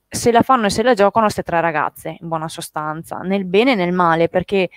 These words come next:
nel bene questo ti consente di vedere, di,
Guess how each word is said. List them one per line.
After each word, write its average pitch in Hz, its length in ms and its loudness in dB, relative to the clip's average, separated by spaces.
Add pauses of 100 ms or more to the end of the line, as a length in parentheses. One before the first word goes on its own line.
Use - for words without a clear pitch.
(240)
nel 180 200 0
bene 269 460 4
questo 202 560 2 (100)
ti - 160 -12
consente 185 720 -2
di 185 320 -4 (800)
vedere, 196 880 4 (180)
di, 190 140 -4